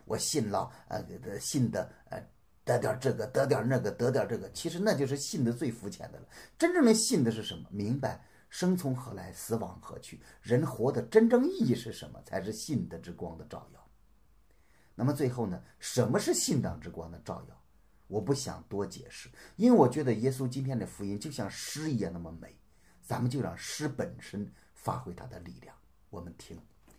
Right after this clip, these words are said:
不要为你们的生命忧虑，吃什么，喝什么，也不要为你们的身体忧虑，穿什么。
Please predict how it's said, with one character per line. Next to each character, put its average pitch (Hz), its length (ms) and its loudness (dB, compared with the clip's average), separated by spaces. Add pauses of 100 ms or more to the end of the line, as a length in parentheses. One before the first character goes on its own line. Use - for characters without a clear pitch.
(600)
不 185 120 12
要 262 140 12
为 233 160 12
你 147 100 8
们 110 120 4
的 95 80 -2
生 113 280 0
命 101 200 2
忧 85 180 -4
虑， 80 180 -12
吃 - 320 -2
什 - 180 6
么， - 140 0 (160)
喝 127 360 -2
什 - 160 -8
么， - 60 -20 (520)
也 170 160 12
不 180 140 10
要 262 100 10
为 226 140 8
你 170 100 8
们 113 100 6
的 113 80 6
身 147 240 2
体 120 200 -6
忧 120 160 0
虑， 87 180 -4
穿 117 320 -2
什 - 160 -10
么。 - 100 -14